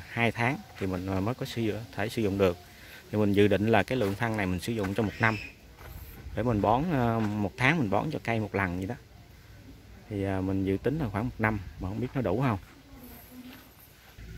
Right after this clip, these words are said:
Đây, giới thiệu với mọi người đây là cái thuốc mà mình, à, chuẩn bị để mình dùng nó để mình ủ phân ha. Là khi mình, à, mình, à, mình ủ phân á, thì mình, à, rải cái lượng thuốc này lên, à, cái lượng phân mình ủ. Thì thằng này là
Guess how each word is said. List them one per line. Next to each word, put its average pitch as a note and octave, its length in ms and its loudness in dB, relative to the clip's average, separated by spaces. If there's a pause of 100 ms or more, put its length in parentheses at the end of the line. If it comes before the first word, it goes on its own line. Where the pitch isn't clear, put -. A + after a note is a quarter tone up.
(360)
Đây, A#2 220 4 (160)
giới C3+ 140 4
thiệu G#2+ 200 6
với B2 100 8
mọi G#2+ 240 6
người G2+ 280 6
đây A2+ 160 6
là G#2 140 6
cái - 160 -8
thuốc F3+ 260 6
mà G#2 100 2
mình, G2 200 2
à, G2 200 2 (340)
chuẩn A#2 160 0
bị G2 200 6
để G#2 100 4
mình G#2 260 2 (500)
dùng G2+ 220 6
nó A2+ 160 4
để A#2+ 100 4
mình B2 160 4
ủ G2+ 160 6
phân B2+ 220 4
ha. C3 200 2 (680)
Là G#2 100 4
khi B2 200 6
mình, A2 200 6
à, G2 220 6
mình, G2 240 2
à, F#2+ 460 2 (580)
mình G#2 120 4
ủ A2 120 8
phân B2 280 8
á, B2+ 140 0
thì A2 100 0
mình, G2 200 2
à, F#2+ 440 2
rải F2 240 6
cái C#3+ 140 0
lượng G2+ 220 4
thuốc C#3+ 180 0
này G#2 100 0
lên, G#2 260 2
à, G#2 280 0 (340)
cái B2 120 0
lượng F#2+ 160 4
phân G#2 220 0
mình F#2+ 80 0
ủ. G2 200 6 (680)
Thì G2 180 2
thằng F#2+ 180 6
này F#2 180 8
là F2+ 400 6